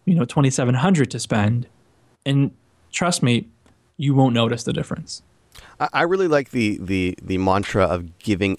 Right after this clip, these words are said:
Speaker 2: every dollar a job.
Speaker 1: Mm-hmm.
Speaker 2: And the reason is because I think w-, while what you're saying is true, Saeed, I think that there's more that could be, there's more that you could get out of your budget if you do it this way. And, and just think about it, right? If you give every dollar a job,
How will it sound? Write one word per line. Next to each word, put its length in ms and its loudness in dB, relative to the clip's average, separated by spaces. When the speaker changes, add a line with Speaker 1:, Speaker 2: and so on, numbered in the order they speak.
Speaker 2:
every 320 0
dollar 420 0
a 120 -6
job. 520 0
Speaker 1:
Mm-hmm. 200 -2
Speaker 2:
And 100 2
the 60 0
reason 260 -2
is 140 2
because 300 -2
I 100 2
think 220 -2
w-, 280 -8
while 200 2
what 140 0
you're 120 -4
saying 240 0
is 100 0
true, 280 -2
Saeed, 300 0
I 80 4
think 180 0
that 140 2
there's 180 0
more 420 0
that 220 -4
could 180 -6
be, 260 -2
there's 420 -2
more 360 2
that 180 -6
you 80 -6
could 200 -4
get 320 0
out 200 4
of 120 0
your 100 -2
budget 600 -2
if 120 0
you 140 -2
do 180 2
it 120 -2
this 200 -8
way. 320 -2
And, 140 0
and 140 2
just 160 -4
think 160 0
about 200 0
it, 60 -4
right? 140 0
If 100 -4
you 80 -6
give 220 2
every 240 0
dollar 320 2
a 60 -2
job, 460 0